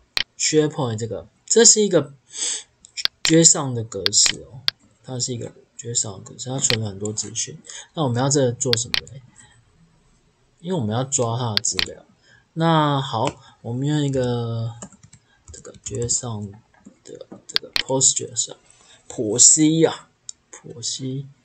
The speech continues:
好，那一样我们要它的附件，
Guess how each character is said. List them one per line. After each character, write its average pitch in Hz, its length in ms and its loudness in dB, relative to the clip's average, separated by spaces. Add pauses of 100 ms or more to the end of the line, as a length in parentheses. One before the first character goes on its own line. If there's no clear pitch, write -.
(920)
好， 113 460 -8 (140)
那 131 440 2
一 120 200 -4
样 139 260 0
我 113 80 -2
们 113 180 -2
要 127 400 -2
它 123 200 -10
的 120 120 -6
附 120 320 -12
件， 120 560 -4